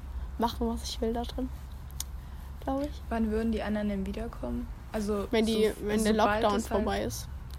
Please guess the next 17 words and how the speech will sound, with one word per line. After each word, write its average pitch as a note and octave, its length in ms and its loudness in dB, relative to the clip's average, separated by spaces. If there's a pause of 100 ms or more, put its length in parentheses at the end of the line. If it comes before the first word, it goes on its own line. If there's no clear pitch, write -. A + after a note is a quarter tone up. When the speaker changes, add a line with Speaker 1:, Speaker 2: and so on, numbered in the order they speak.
(600)
Speaker 2:
Ah. G#3+ 220 -4 (120)
Speaker 1:
Aber A3 180 2
das A3 240 -2
weiß A3+ 180 4
man A3 140 2
ja A3+ 120 2
Speaker 2:
Okay. A3 100 0
Speaker 1:
nicht, G#3+ 340 -2
wie A#3+ 160 0
lang A#3 220 0
das B3 100 -4
ist. B3+ 240 -6 (500)
Meine C4+ 180 10
Mama D4 180 8
meinte, D4 320 6 (200)
ähm, A#3 320 4 (680)
diese, A3+ 840 6